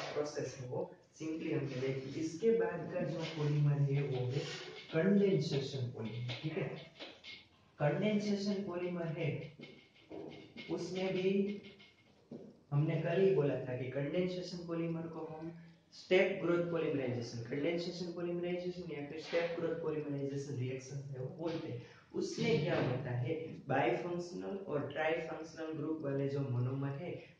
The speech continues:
वो एक साथ इकट्ठे होके रिपीटेड कंडेंसेशन रिएक्शन से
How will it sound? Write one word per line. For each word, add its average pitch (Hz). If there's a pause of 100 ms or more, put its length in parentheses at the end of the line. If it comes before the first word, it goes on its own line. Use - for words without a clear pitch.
वो 123
एक 139
साथ 160
इकट्ठे 170
होके 143 (360)
रिपीटेड 170
कंडेंसेशन 156
रिएक्शन 135
से 175